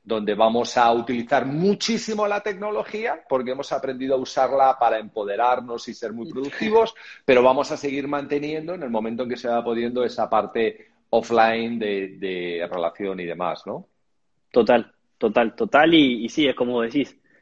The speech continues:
Speaker 2: de alguna manera vamos acercándonos a, a, a manejarnos de, de, de esta manera, con, como
Speaker 1: Ujú.
Speaker 2: decís, con un mix, ¿no? Con, bueno, a ver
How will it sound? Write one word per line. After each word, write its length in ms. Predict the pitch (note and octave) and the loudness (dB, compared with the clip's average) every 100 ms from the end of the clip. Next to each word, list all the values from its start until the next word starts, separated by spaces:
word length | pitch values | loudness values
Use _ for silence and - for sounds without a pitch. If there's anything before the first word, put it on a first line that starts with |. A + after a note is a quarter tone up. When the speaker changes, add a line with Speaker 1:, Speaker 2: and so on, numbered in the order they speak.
| _ | _
Speaker 2:
de 60 | G2+ | -6
alguna 180 | G#2+ A#2+ | -2 2
manera 280 | A#2+ C3+ C3 | 4 4 4
vamos 300 | B2+ C3 B2 | 2 0 -2
acercándonos 880 | A#2 A2+ A2 C#3 C#3 C3+ C#3 E3+ E3 | -4 -8 -2 -2 0 -2 -4 -4 -4
a, 340 | C3 G#2+ G2+ _ _ _ _ _ - | -4 -4 -12 _ _ _ _ _ -12
a, 300 | G#2 - G2+ | -10 -8 -8
a 20 | |
manejarnos 640 | G2+ G#2 G2+ B2 B2+ B2+ A2+ | -8 -8 -4 0 0 0 -2
de, 160 | G#2+ | -2
de, 180 | G#2 A#2 | -2 0
de 120 | A#2 | 0
esta 160 | A#2+ A#2 | -2 -2
manera, 600 | A2+ B2 C3+ C3+ F3 F3+ | 0 0 0 0 -2 -8
con, 160 | - A2 | -12 -10
como 180 | A2 G#2+ | -6 -4
Speaker 1:
Ujú. 60 | A2 | -4
Speaker 2:
decís, 200 | - A#2 | -4 -4
con 180 | G#2 | 0
un 160 | A#2 A#2+ | 2 4
mix, 280 | B2+ A2 - | 2 2 0
¿no? 200 | A2+ D3+ | -2 0
Con, 120 | A2+ | 0
bueno, 240 | A2+ G#2+ | 0 2
a 40 | A2+ | 2
ver 160 | A#2 | 0